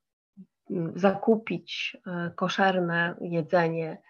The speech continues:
e, w Śródmieściu samym, bo rzeczywiście przy Żurawiej, e, jest taki barek z prawdziwym koszernym jedzeniem. E, tym niemniej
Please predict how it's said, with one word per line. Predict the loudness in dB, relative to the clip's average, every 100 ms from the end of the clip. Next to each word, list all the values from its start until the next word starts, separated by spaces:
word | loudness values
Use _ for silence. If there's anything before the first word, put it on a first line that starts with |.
| -20 -18 -16 -18 -20 -8
e, | -4 -2 -2 -2 -4 -6 -10 -20 _ _ -20 -20 -20 -20 -12
w |
Śródmieściu | 0 4 8 8 8 4 -4 -6
samym, | -2 -2 -2 -2 0 0
bo | 0 0
rzeczywiście | -4 -6 -10 -8 -10
przy | -6 -4 -4 -4 -2
Żurawiej, | 0 2 4 2 0 -8 -8 -12 _ _
e, | -8 -4 -4 -4
jest | -4 -6 -6 _
taki | -20 -10 -2
barek | 2 2 2 0 -2 -10 _ _ _ _ _ _ -20 -18
z | 0
prawdziwym | 2 2 2 4 2
koszernym | -2 -6 -6 -4 -4 -4
jedzeniem. | -6 -8 -6 -2 -2 -2 _ -20 -16 -12 -12 -12 -14 -16 -20 _
E, | 2 4 6 6 4 0 -4 _
tym | 8 10
niemniej | 10 10 8 8 8 6 4 2